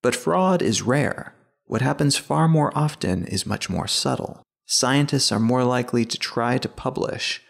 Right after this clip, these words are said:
positive results than negative ones. They are driven to conduct experiments in such a way as to make it more likely to achieve positive results. They sometimes measure many outcomes and report only the ones that showed bigger results.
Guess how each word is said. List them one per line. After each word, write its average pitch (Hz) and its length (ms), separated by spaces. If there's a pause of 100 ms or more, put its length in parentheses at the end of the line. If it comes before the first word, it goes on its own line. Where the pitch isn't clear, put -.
(180)
positive 113 580
results - 600
than 104 200
negative 127 400
ones. - 440 (240)
They 101 100
are 104 100
driven 120 400
to - 100
conduct 104 440
experiments - 560
in - 60
such - 240
a - 40
way 143 500 (300)
as - 140
to 95 100
make 110 160
it 92 100
more 101 160
likely 117 340
to 101 120
achieve - 340
positive - 540
results. 135 560 (320)
They 92 100
sometimes 123 420
measure 139 300
many 131 400
outcomes - 540
and 90 100
report 139 480
only 135 280
the 131 100
ones 127 280
that - 140
showed - 480
bigger 80 460
results. 131 580